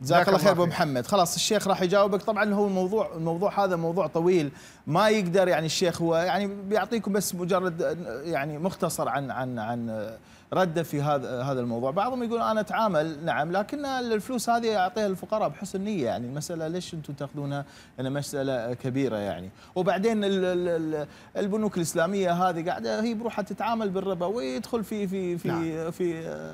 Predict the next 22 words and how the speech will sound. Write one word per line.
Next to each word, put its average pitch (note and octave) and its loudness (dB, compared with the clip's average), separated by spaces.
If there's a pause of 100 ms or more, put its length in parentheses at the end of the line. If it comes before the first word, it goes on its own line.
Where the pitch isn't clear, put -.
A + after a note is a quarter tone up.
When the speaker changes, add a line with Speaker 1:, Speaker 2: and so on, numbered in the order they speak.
(120)
Speaker 1:
حيصة E3 -2
بيصة A#2+ -2
على G#2 -6
قولتهم. F#2 -10 (120)
Speaker 2:
المفروض F#3+ 0
أن D3+ -4
البنوك D3+ -6
الإسلامية D#3 -4
عندها D3 -2
هيئات E3 -2
رقابة D#3+ -2
شرعية D3+ -4
تدقق E3 -6
على C#3+ -2
جميع D#3 -2
المعاملات D3 -2
التي E3 -4
تقع F#3+ 0
تحت C#3+ -6
سقف F3+ -6
هذه C#3 -2
المصارف. A2 -12